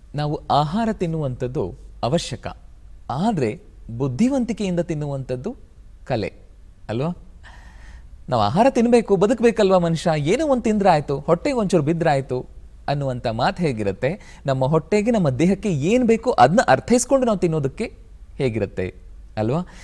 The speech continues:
ಈ ಎರಡು ವಿಷಯಗಳನ್ನ ಅರ್ಥ ಮಾಡ್ಕೋಬೇಕು ನಾವು. ಏನೋ ಒಂದು ತಿನ್ನೋದಕ್ಕೂ ಏನ್ ಬೇಕೋ ಅದನ್ನ ತಿನ್ನೋದಕ್ಕೂ ವ್ಯತ್ಯಾಸ ಇದೆ. ಇದನ್ನ ನಾವು ಬುದ್ಧಿವಂತಿಕೆಯಿಂದ ತಿನ್ನಬೇಕು. ಅದಕ್ಕೆ ಹೇಳುವಂಥದ್ದು,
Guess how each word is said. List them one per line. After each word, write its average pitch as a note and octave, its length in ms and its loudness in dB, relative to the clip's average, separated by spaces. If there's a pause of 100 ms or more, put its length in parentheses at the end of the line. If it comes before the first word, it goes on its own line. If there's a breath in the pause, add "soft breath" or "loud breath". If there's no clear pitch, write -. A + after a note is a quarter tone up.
(180 loud breath)
ಈ C#3+ 100 -2
ಎರಡು F#3 260 4
ವಿಷಯಗಳನ್ನ G3 460 2
ಅರ್ಥ - 320 -2
ಮಾಡ್ಕೋಬೇಕು A#2 540 -4
ನಾವು. F#2+ 200 -6
ಏನೋ E3+ 300 2
ಒಂದು A3 220 4
ತಿನ್ನೋದಕ್ಕೂ E3+ 720 0
ಏನ್ E3+ 260 0
ಬೇಕೋ A#3 260 4
ಅದನ್ನ F#3+ 320 4
ತಿನ್ನೋದಕ್ಕೂ D3 460 -4
ವ್ಯತ್ಯಾಸ C#3 460 -4
ಇದೆ. F2+ 240 -6 (680 loud breath)
ಇದನ್ನ A#3 360 4
ನಾವು D#3 340 -2
ಬುದ್ಧಿವಂತಿಕೆಯಿಂದ B2+ 880 -2
ತಿನ್ನಬೇಕು. F#2+ 480 -6
ಅದಕ್ಕೆ F3 360 -4
ಹೇಳುವಂಥದ್ದು, G2 640 -6